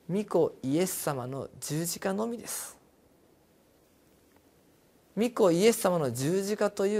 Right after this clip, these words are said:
う尊い代価が支払われたからこそ、私たちが神様と和解し、そして神様と交わる、つまり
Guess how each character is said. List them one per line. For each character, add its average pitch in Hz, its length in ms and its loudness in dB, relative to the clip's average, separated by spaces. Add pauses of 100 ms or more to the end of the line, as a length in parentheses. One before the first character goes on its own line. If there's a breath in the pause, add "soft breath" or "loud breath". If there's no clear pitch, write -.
う - 100 -6 (140)
尊 262 560 0
い 208 180 -4 (220)
代 202 360 2
価 127 220 -4
が 139 240 -2 (300 soft breath)
支 - 220 -2
払 233 340 0
わ 262 160 0
れ 247 100 0
た 165 180 -6
か - 140 -12
ら - 220 -8
こ - 120 -6
そ、 - 240 -6 (1400 soft breath)
私 135 260 4
た 113 140 -2
ち - 120 -6
が 120 300 -2 (840)
神 208 220 2
様 143 240 -2
と 160 160 4
和 143 100 6
解 156 240 -2
し、 - 340 -8 (1120)
そ - 140 -4
し - 100 -4
て - 420 2 (1200)
神 175 220 0
様 147 260 -4
と 151 140 -2
交 139 340 -2
わ 156 80 -4
る、 - 80 -14 (580)
つ - 180 -4
ま 196 160 2
り 135 280 -2